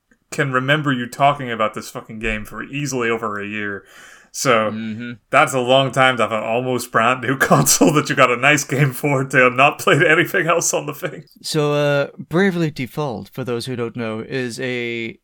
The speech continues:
Speaker 2: retro throwback Square Enix R P G in the vein of, you know, your,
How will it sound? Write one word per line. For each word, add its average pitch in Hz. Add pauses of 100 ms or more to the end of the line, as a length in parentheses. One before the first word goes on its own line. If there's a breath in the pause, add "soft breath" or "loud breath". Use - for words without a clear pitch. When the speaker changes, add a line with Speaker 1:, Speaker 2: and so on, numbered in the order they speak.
(260 soft breath)
Speaker 2:
retro 139
throwback 127 (140)
Square 143
Enix 127
R 123
P 120
G 123 (200)
in 139
the 135
vein 135
of, 113
you 123
know, 101
your, 110